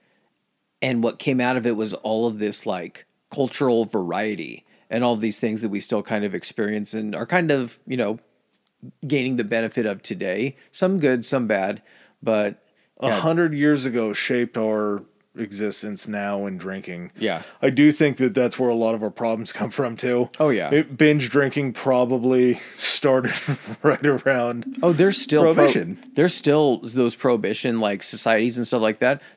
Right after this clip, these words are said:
Speaker 1: There's still a ton of those around. And it's still something that's being, you know, when you have, like, all that bullshit legislature that's, like, put, like, by just single people in, like, state senates or, like,
Speaker 2: Mm-hmm.
Speaker 1: the smaller senators,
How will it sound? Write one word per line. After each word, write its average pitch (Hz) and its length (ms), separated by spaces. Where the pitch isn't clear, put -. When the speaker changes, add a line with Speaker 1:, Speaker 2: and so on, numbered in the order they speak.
Speaker 1:
There's 175 180
still 123 380
a 101 80
ton 123 240
of 101 100
those 95 220
around. 73 360
And 123 120
it's 117 160
still 131 180
something 127 400
that's 110 180
being, 120 300
you 139 60
know, 165 140
when 160 180
you 131 60
have, 113 260
like, 104 220
all 104 200
that 92 260
bullshit 98 400
legislature 98 640
that's, 98 220
like, 90 260
put, 104 360
like, 95 240
by 95 220
just 98 340
single 120 340
people 110 540
in, 107 120
like, 92 200
state 104 260
senates 107 420
or, 110 80
like, 92 220
Speaker 2:
Mm-hmm. 110 160
Speaker 1:
the 104 80
smaller 110 340
senators, 117 480